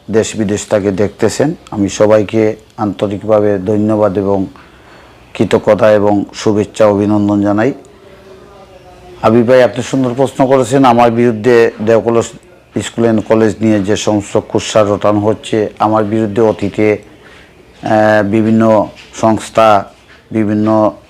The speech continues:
ডিপার্টমেন্টালভাবে আমাকে হেয় প্রতিপন্ন করা যায়, আমার মান সম্মান ক্ষতিগ্রস্ত করার জন্য, আমি যাহাতে বিগত তেইশ সালের ইলেকশনে আমি নির্বাচিত না হইতে পারি, সেই লক্ষ্যেই একটা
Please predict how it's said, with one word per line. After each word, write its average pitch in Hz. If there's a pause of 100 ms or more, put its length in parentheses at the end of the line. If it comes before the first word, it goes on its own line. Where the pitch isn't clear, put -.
ডিপার্টমেন্টালভাবে 107 (400)
আমাকে 104 (540)
হেয় 123
প্রতিপন্ন 98
করা 92
যায়, 104
আমার 101
মান 101
সম্মান 110
ক্ষতিগ্রস্ত 107
করার 101
জন্য, 101 (400)
আমি 120
যাহাতে 110 (380)
বিগত 107
তেইশ 120
সালের 107
ইলেকশনে 107
আমি 104
নির্বাচিত 104
না 101
হইতে 107
পারি, 104 (440)
সেই 151
লক্ষ্যেই 139 (320)
একটা 117